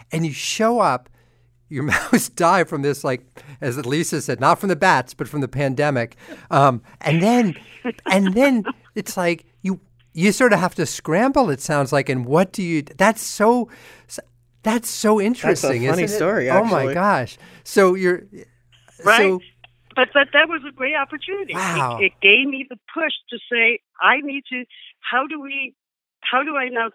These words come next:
Speaker 3: take the advantage of this whole revolution, the omic, you know, at, at that time was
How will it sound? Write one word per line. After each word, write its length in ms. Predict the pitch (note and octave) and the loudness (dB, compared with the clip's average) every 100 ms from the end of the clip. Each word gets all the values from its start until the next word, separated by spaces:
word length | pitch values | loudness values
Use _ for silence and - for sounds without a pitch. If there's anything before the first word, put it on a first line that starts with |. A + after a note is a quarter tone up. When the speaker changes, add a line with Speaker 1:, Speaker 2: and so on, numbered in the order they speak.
| - | -12
Speaker 3:
take 160 | C4 _ _ _ _ _ _ _ | -16 _ _ _ _ _ _ _
the 340 | G#3+ G#3+ G#3 G3 | -12 -10 -10 -8
advantage 520 | F#3 A#3+ B3+ A3+ F3+ | -2 -2 -2 -8 -8
of 100 | F#3 | -8
this 140 | G3 G#3+ - | -8 -10 -12
whole 280 | G#3 G#3+ G#3 | -12 -12 -8
revolution, 800 | F#3+ F3+ F3+ F#3 F#3 D3+ C3+ A#2+ | -6 -6 -4 -4 -4 -6 -10 -10
the 140 | D3 - | -12 -4
omic, 380 | G3+ A3+ F#3+ D3+ _ _ _ - | -2 0 -4 -4 _ _ _ 0
you 100 | F#3+ | 2
know, 140 | D3 - _ | 2 -4 _
at, 140 | E3+ - | -12 -8
at 140 | F3 | -6
that 140 | F#3+ G3 | -4 -4
time 220 | F#3 F3 | -4 -4
was 160 | E3+ | -4